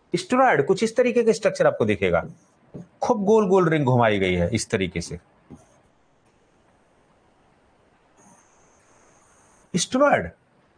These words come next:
इस तरीके से तीन तीन चार चार रिंग है, कॉम्प्लेक्स मॉलिक्यूल स्ट्रक्चर है। एसिटाइल सैलिसिलिक एसिड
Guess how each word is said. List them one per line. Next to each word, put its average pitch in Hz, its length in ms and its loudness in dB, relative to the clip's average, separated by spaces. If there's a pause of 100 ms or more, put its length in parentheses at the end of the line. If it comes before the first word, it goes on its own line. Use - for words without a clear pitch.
(380)
इस - 180 -4
तरीके 185 340 0
से 85 240 -6 (720)
तीन 202 180 2
तीन 240 160 2
चार 214 220 2
चार 214 220 2
रिंग 131 220 0
है, 85 220 -4 (680)
कॉम्प्लेक्स 196 440 2
मॉलिक्यूल 160 340 2
स्ट्रक्चर 101 480 -2
है। 82 140 -10 (460)
एसिटाइल 208 480 2
सैलिसिलिक 254 540 0
एसिड 147 360 -2